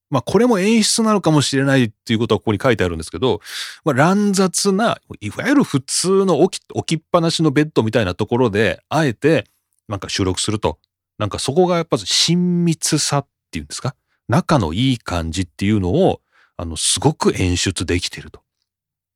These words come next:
まあ、なるほどねと。なんか思いますよね。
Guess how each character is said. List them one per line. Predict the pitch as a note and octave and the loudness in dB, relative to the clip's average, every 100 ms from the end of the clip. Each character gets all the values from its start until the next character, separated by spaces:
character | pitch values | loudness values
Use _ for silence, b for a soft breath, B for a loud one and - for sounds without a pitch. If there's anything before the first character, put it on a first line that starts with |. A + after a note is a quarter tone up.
| _ _ _ _ _ _ _ - | _ _ _ _ _ _ _ -2
ま | G#2 | -2
あ、 | |
な | D#2+ D#2+ | 0 0
る | A2 | 0
ほ | G#2 G#2+ | 2 2
ど | A2+ | 2
ね | G2+ G#2 | 2 -2
と。 | - - _ _ _ _ _ _ _ - | -6 -12 _ _ _ _ _ _ _ -6
な | |
ん | G2 | -4
か | D#2 | -4
思 | F2 | -2
い | G#2 | 0
ま | A#2 | 0
す | - | -2
よ | - | -6
ね。 | C2+ - | -8 -10